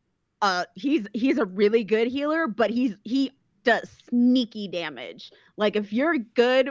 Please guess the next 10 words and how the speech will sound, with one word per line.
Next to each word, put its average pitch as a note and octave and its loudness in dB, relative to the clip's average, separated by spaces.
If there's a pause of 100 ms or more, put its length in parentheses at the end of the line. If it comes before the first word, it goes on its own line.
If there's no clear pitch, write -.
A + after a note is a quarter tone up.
with A3 2
Zenyatta, G#3 0
you A3+ -4
can C4+ -2
get G#3+ 0
some F3 -8
major F#3 -6
kills E3 -8
on C#3 -8
him A2 -10